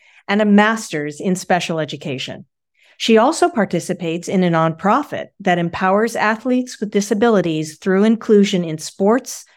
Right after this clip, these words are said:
running races, and triathlons. Welcome, Nicole. And thank you so much for taking the time to join me today to discuss the work that you do.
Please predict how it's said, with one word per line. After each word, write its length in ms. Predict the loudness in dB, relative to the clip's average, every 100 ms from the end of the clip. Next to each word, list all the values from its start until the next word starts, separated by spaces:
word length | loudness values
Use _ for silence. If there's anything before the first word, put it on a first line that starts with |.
| _
running 320 | -2 0 0
races, 580 | 0 0 2 0 -2 -6 _ _
and 180 | -4 -2
triathlons. 960 | 0 2 0 -2 -4 -4 -4 -8 -14 -18 _ _
Welcome, 400 | 2 2 0 -2
Nicole. 500 | -2 -8 -10 -10 -14 _ _ _
And 120 | -2 2
thank 300 | 2 2 2
you 80 |
so 240 | 0 2 2
much 240 | 2 0
for 140 | -6 -6
taking 380 | -4 -2 0
the 60 | 0
time 320 | -2 -4 -4
to 100 | -4
join 340 | 0 2 2 0
me 140 | -2
today 360 | -2 -2 0 -2
to 120 | -6
discuss 520 | -4 -4 -2 -2 -2
the 100 | -2 0
work 300 | 2 0 -4
that 140 | -6
you 100 | -6
do. 260 | -4 -4